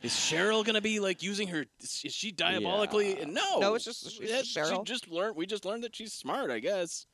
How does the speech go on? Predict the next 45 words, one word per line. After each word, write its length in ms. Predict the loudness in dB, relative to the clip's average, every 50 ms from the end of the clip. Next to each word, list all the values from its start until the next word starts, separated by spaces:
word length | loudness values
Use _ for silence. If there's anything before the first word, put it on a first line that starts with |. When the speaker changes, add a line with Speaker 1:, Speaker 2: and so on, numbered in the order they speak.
| _ _ _ _ -6
Speaker 2:
It's 200 | -4 -4 -4 -4
bad. 340 | -6 -4 -6 -6 -8 -12 -14 _ -6
Speaker 1:
It's 260 | -4 -4 -4 -8 -10 _
Speaker 2:
I 40 | -20 -20 -4 4 6
Speaker 1:
very 120 | 8 8 8
Speaker 2:
was 100 | 6 6
Speaker 1:
strange. 400 | 4 4 4 4 4 4 4 2
Speaker 2:
And 100 | 4 6
so 120 | 6 6
at 60 | 6
this 140 | 6 4 4
point 140 | 6 6 6
in 60 | 6
the 60 | 6 6
movie, 180 | 8 8 8 6
we're 120 | 6 4
ten 200 | 4 2 2 2
minutes 240 | 4 2 2 2 2
into 140 | 0 2 2
the 100 | 4 4
movie 280 | 4 4 4 4 4
now, 220 | 4 4 4 2 2
and 80 | 2
I'm 140 | 2 2 4
already 280 | 4 4 4 2 0 -2
pissed 280 | -4 -4 -6 -4 -6
off. 340 | -6 -8 -8 -12 -18 -20 -20 _ -20 -20 _ 0 4
Like, 80 | 6 8
I'm 80 | 8
already 300 | 8 8 8 8 6 4
bored. 420 | 4 4 2 2 0 -2 -8 -12 -18 _ _ _ _ _ _ _ _ _ _ _
I'm 120 | -2 2 4
like, 140 | 4 2
"Can 100 | 4 2
we 80 | 2 4
just 160 | 4 2 2
skip 160 | 2 2 2
to 80 | 2 2
the 80 | 0 4
part 180 | 4 4 4
where 120 | 4 4 2
he 40 |
gets 220 | 2 0 -2 -2 -2
kidnapped, 320 | -4 -4 -4 -4 -8 -10
please?" 380 | -14 -16 -14 -14 -14 -16 -18